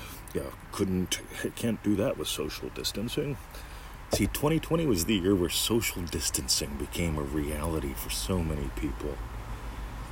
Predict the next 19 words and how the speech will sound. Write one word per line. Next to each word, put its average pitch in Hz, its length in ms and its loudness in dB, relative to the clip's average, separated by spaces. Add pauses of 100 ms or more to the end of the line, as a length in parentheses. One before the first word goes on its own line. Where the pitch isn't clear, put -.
(180)
You 104 60 0
see, 110 180 8
here 127 180 8
in 92 120 6
Melbourne, 113 380 4 (280)
we 139 80 4
don't 139 140 6
have 123 160 2
to 110 80 -2
wear 110 120 8
masks 110 480 2
anymore. 69 440 0 (680)
But - 100 -2
there 135 100 4
are - 140 -4
people 120 200 0
still 127 260 4
wearing 120 420 2
them 67 200 -2